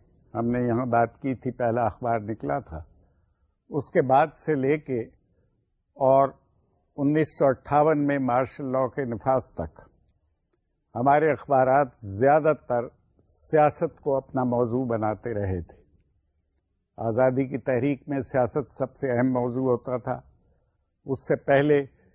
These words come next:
جب انگریزوں نے ہندوستان پہ قبضہ کیا تھا تو ایسٹ انڈیا کمپنی اور انگریزی حکومت کے جو مظالم ہندوستانیوں پہ ہوتے تھے اور استحصال جس طرح وہ کرتے تھے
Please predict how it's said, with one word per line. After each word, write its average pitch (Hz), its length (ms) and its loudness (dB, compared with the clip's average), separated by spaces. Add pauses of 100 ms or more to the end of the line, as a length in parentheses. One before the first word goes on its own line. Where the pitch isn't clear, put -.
(160)
جب 123 200 2
انگریزوں 131 480 2
نے 135 140 2
ہندوستان 131 580 -2
پہ 131 200 -2
قبضہ 123 300 2 (120)
کیا 131 240 2
تھا 107 220 -4 (920)
تو 120 120 0 (200)
ایسٹ 139 240 -2
انڈیا 131 280 4 (100)
کمپنی 135 540 0
اور 127 160 -2
انگریزی 123 480 -2
حکومت 131 600 -2
کے 127 180 -4
جو 123 300 -4
مظالم 123 480 2
ہندوستانیوں 123 800 -4
پہ 120 80 -2 (100)
ہوتے 135 380 -4
تھے 95 100 -8 (480)
اور 120 160 -4
استحصال 135 680 2
جس 123 220 -4
طرح 123 280 2
وہ 120 180 -4
کرتے 120 360 -6
تھے 101 200 -12